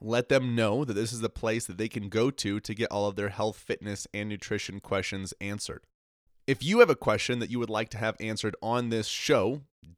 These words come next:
that is doable. That's what this show is all about. I am here to answer your questions. So here's how you do it.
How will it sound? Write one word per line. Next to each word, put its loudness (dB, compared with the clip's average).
that 0
is -2
doable. 0
That's -2
what 2
this -2
show 2
is 0
all 4
about. 4
I -2
am -2
here -2
to -8
answer -4
your 0
questions. -2
So -4
here's 0
how 2
you 2
do 0
it. -6